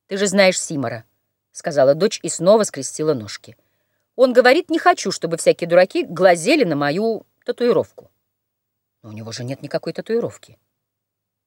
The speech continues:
Или он в армии себе что-нибудь наколол? «Нет, мамочка, нет, миленькая», — сказала дочь и встала.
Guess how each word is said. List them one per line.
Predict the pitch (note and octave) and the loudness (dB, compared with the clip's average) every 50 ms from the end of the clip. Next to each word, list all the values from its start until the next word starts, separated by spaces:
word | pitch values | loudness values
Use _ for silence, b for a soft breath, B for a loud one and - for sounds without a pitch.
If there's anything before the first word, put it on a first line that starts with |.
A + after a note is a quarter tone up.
| _ _ | _ _
Или | C#3+ D#3 E3 | -4 4 4
он | E3+ E3+ E3 | 4 6 8
в | E3+ | 6
армии | E3 E3 E3 D#3+ | 6 6 2 -4
себе | D#3+ - E3 E3 E3 D#3+ | -4 -4 0 0 0 0
что-нибудь | - - E3 E3+ D#3+ E3 - | 0 -2 -4 -2 -2 -4 -6
наколол? | E3+ E3 - E3 E3 G3+ C4 E4 _ _ _ _ _ _ _ _ _ _ _ _ F3+ | -6 0 2 2 4 4 2 -2 _ _ _ _ _ _ _ _ _ _ _ _ -10
«Нет, | F3+ F#3 F3 D3+ - | -4 -2 -2 -2 -2
мамочка, | D#3 D3 B2+ C3+ - - - B3+ | -2 -2 -2 -2 -4 -4 -4 -2
нет, | A#3+ A#3+ G#3 D#3+ - - | -2 0 0 -2 -2 -2
миленькая», — | G#3 A3+ F#3 D3+ C3+ A#2+ - B2+ A2+ A2+ | -4 -2 -2 -4 -6 -6 -4 -6 -6 -6
сказала | - - D3 B2+ C#3 C3+ C#3 D3+ | -2 -4 -2 0 2 2 2 2
дочь | E3+ F#3+ A3+ A3+ - - _ _ | 2 2 0 0 0 -12 _ _
и | C#3+ | -18
встала. | - - - - A#2 G#2 F#2 G2 | -18 -18 -10 -8 -8 -8 -8 -14